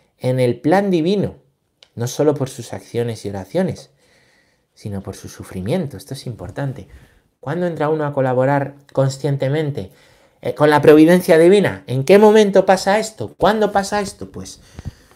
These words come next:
cuando uno entiende, ¿no? Que es custodio y que está llamado a custodiar, ¿eh?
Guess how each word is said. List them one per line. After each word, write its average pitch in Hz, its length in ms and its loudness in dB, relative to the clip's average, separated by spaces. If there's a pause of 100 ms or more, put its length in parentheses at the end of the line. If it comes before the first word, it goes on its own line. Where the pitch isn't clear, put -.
(240)
cuando 101 240 -10
uno 113 180 -4
entiende, 131 560 -4
¿no? 165 200 -10 (480)
Que 110 140 -8
es 113 120 -10
custodio 113 760 0 (1000)
y 117 80 -16
que - 100 -16
está - 260 -14
llamado 117 280 -8
a 113 80 -12
custodiar, 117 920 -6
¿eh? 170 200 -10